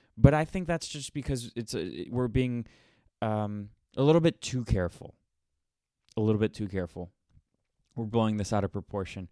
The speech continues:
and it's fine. That's how, how, that's how we are. That's how humans are. This is how we have survived this whole time. We blow little things out of proportion. But then, you know, after the N B A, the next day, the N H L canceled their season.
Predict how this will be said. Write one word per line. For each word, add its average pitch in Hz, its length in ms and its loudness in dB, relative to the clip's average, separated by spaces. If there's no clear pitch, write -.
and 156 80 -4
it's 180 140 -2
fine. 104 260 0
That's 135 200 0
how, 151 160 4
how, 131 100 -4
that's 139 180 -2
how 151 120 -4
we 151 140 0
are. 113 200 2
That's 98 180 -2
how 113 100 -2
humans 107 400 -4
are. 90 240 -4
This 104 160 -4
is 107 120 -8
how 110 180 0
we 104 260 2
have 101 180 -2
survived 101 500 2
this 95 180 -4
whole 92 160 -4
time. 90 420 -6
We 110 120 -4
blow 107 240 2
little 107 340 2
things 101 240 -6
out 92 160 2
of 95 80 -2
proportion. 92 640 -4
But 107 180 6
then, 110 320 0
you 120 80 -4
know, 104 140 2
after 92 240 0
the 101 60 2
N 107 100 0
B 139 160 2
A, 156 100 6
the 98 80 -2
next 147 280 -4
day, - 200 -4
the 147 100 4
N 160 140 2
H 160 180 -2
L 180 140 0
canceled 101 400 -2
their 98 80 -2
season. 110 360 -6